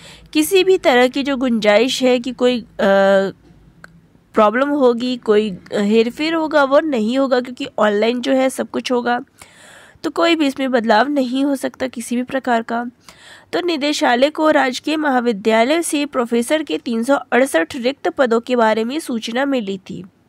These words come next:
तो चलिए, ये काफ़ी अच्छी खबर है कि यहाँ पे आपको यूपीपीएससी, जीडीसी की तरफ से जो है, तो ये वैकेंसी जो हो गई वो आपकी यूपीपीएससी जीडीसी की ओर से है, जिसमें आपको तीन सौ अड़सठ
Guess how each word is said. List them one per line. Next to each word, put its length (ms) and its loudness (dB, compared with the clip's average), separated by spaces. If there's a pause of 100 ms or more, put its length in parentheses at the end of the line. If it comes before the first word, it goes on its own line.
(1120)
तो 60 -8
चलिए, 300 0
ये 160 -2
काफ़ी 340 -2
अच्छी 220 -4
खबर 300 2
है 100 4
कि 100 -6
यहाँ 360 0
पे 100 -2
आपको 300 -2
यूपीपीएससी, 920 0
जीडीसी 560 -2
की 140 -2
तरफ 260 0
से 260 -2
जो 120 0
है, 340 2 (800)
तो 60 -6
ये 260 0
वैकेंसी 460 -2
जो 160 0
हो 160 2
गई 200 -2
वो 100 0
आपकी 260 0
यूपीपीएससी 880 -2
जीडीसी 680 -4
की 200 -6 (180)
ओर 220 4
से 320 -2
है, 160 0 (560)
जिसमें 380 -2
आपको 300 2
तीन 320 -6
सौ 180 0 (220)
अड़सठ 400 0